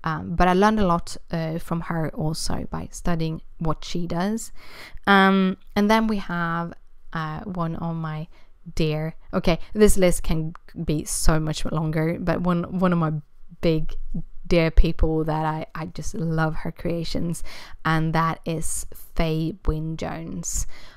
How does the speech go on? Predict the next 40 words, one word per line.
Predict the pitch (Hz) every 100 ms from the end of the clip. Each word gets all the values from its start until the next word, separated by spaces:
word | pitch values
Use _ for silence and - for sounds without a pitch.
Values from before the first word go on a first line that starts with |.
| - 160
Um, | 156 147 -
you | 190
can | 214
find | - 208
her | 185 - 185
in | 214 233 185
the | 170 165 -
Copic | 170 170 175 170 -
U | 175 175 170
K | - - 170 165 262 320 330 - -
official | 220 - 240 - 240
group | 220 226 226 240 - 220
over | 220 220
on | 220
Facebook, | 226 233 - 254 - - - - - -
but | 214 214 214
I | 247 269
will | 262 262
try | 254 254 247
to | 240
find | 240 233
links | 226 226 220 -
to | -
all | 214 214 202
of | 196 190 190
their | 180 175
blogs | 170 175 190 202
and |
everything | 202 208 214 220 214
and | 175 175
put | - 185 -
it | -
in | - 165
the | 165
description | 165 - 170 - 165
down | 160 156 160
below. | 156 160 226 - - - - - - -
There | 277
is | 302 311 -
some | - - 254 247 240